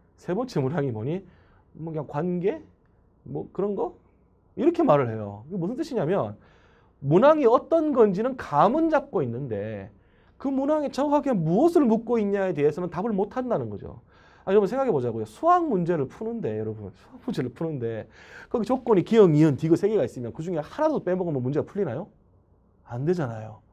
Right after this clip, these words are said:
조건이 다 있어야 되잖아요. 그러면 자기소개서 문항을 잘 읽고 이 문항이 결국 요구하는 게 뭔지를 정확하게 알고 글을 써야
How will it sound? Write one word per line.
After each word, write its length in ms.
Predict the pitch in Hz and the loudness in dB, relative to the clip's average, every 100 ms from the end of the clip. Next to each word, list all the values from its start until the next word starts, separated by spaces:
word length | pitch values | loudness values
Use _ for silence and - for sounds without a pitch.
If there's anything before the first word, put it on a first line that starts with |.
| _ _ _ _ | _ _ _ _
조건이 240 | 196 202 | -4 -4
다 120 | 143 151 | -2 -4
있어야 140 | 139 | -4
되잖아요. 380 | 107 104 101 - _ _ _ _ _ _ | -10 -12 -18 -20 _ _ _ _ _ _
그러면 360 | - 254 185 - _ _ _ | -4 0 0 -2 _ _ _
자기소개서 680 | 165 208 294 277 262 254 | -6 -2 -2 -2 -4 -2
문항을 760 | 156 131 165 254 165 131 123 92 - _ _ _ _ | -2 -2 -2 -2 -2 -2 -4 -6 -16 _ _ _ _
잘 400 | - - 247 285 | -14 -10 -6 -2
읽고 760 | 240 320 311 135 135 123 95 - - - _ | 2 2 2 2 2 2 -2 -12 -20 -20 _
이 160 | 240 285 | 2 2
문항이 440 | 214 175 247 262 | 4 2 0 -2
결국 480 | 202 190 247 277 160 | -2 -2 0 -2 0
요구하는 560 | 143 190 233 254 269 262 | 2 2 0 -4 -4 -4
게 100 | 240 | -4
뭔지를 540 | 127 139 175 226 196 | 0 0 0 -4 -4
정확하게 400 | 185 240 294 220 | -4 -2 -2 -2
알고 460 | 131 127 175 349 370 | -6 -2 2 6 6
글을 160 | 233 | 6
써야 600 | 175 156 123 117 127 104 | 2 0 0 2 0 -2